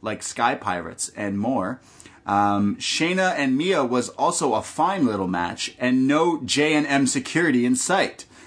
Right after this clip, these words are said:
That being said, that pretty much removes Mia from the title contention. Shayna has yet to be beat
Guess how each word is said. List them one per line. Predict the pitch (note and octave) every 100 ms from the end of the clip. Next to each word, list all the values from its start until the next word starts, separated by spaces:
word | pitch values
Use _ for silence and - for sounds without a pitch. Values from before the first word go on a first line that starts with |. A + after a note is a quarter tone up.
| - -
That | B2+ -
being | C3 A#2+
said, | - C#3 E3 C#3+
that | C#3+ D3
pretty | - F3+
much | F#3+ F#3
removes | D#3 C3+ D3+ E3+ A#2+
Mia | B2 C3 B2+
from | - B2
the | A#2
title | - A2+ A#2 A#2+
contention. | - A2+ - F#2+ F#2+ F#2 E2 - - - -
Shayna | - B2 C3+ C#3+
has | B2+ B2 F#2
yet | B2 -
to | -
be | C3 C3+
beat | F2 D3 G#2